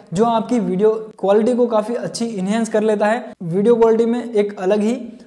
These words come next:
रूप दिख जाता है, एक अलग ही quality आ जाती है। और दोस्तों mic के साथ साथ अगर आप invest कर ही रहे हो तो मैं आपको बता दूं कि आप tripod एक purchase कर लीजिए।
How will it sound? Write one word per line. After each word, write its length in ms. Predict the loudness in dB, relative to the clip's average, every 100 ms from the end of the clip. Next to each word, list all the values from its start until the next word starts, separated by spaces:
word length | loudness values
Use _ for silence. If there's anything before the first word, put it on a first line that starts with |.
| -12 -2
रूप 200 | 0 0
दिख 200 | -2 0
जाता 280 | 0 2
है, 220 | 0 -2 -6
एक 140 | -6
अलग 260 | -2 0 0
ही 120 | -2 -4 -4
quality 340 | 0 2 0 -4
आ 180 | -6
जाती 260 | -2 -2 -2
है। 160 | -4 -4
और 120 | -4 -2
दोस्तों 240 | 0 0
mic 260 | 0 0 -2
के 80 |
साथ 200 | 0 0
साथ 180 | 2 0
अगर 180 | 2 2
आप 100 | 2
invest 320 | 2 0 -4 -2
कर 180 | 0
ही 140 | 0 2
रहे 120 | 2
हो 60 | 2
तो 120 | -2
मैं 120 | -2
आपको 220 | -4 -2
बता 220 | -2 0 0
दूं 180 | 0 -4
कि 80 |
आप 280 | -4 -4 -4 -4
tripod 420 | -2 0 2 2
एक 140 | 2
purchase 320 | -2 -2 -4
कर 100 | -2
लीजिए। 500 | 0 0 2 0 -2